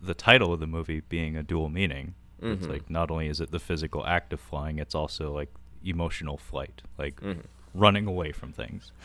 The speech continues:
Speaker 2: Yeah.
Speaker 1: And that's es-, that's essentially Denzel's characters. He's continually running away from a lot of serious <laughs> fucking problems. Um, some of which end up being hilarious problems, <laughs> um, from time
Speaker 2: Hmm.
Speaker 1: to time, unintentionally
Speaker 2: Oh.
Speaker 1: so probably. <laughs>
Speaker 2: So,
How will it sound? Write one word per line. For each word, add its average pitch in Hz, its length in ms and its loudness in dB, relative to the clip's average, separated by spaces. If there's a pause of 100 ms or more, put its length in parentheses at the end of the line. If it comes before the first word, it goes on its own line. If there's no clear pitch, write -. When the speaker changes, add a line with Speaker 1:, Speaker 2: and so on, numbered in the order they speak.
(140)
Speaker 2:
Yeah. - 180 -2
Speaker 1:
And 104 100 6
that's 113 160 8
es-, 120 160 4
that's - 260 10
essentially 104 480 6
Denzel's 82 520 -2
characters. - 600 -6
He's 76 200 -4 (380)
continually 87 600 6
running 80 340 2
away 76 280 0
from 73 420 -2
a 78 80 -4
lot 76 220 -2
of 73 100 -8
serious 82 680 0
<laughs> - 80 -8
fucking - 300 -2
problems. - 560 0 (580)
Um, 87 280 -2 (160)
some 247 200 12
of 392 140 12
which 214 240 10
end 156 240 8
up 139 180 4 (140)
being 135 300 8
hilarious 110 600 8
problems, 110 680 8 (240)
<laughs> 175 220 12
um, 127 220 12
from 117 200 6
time 104 240 10
Speaker 2:
Hmm. - 20 0
Speaker 1:
to 92 60 -6
time, 104 420 4 (380)
unintentionally 143 720 10
Speaker 2:
Oh. - 20 4
Speaker 1:
so 95 240 8
probably. 127 680 10
<laughs> - 40 -12 (640)
Speaker 2:
So, - 280 2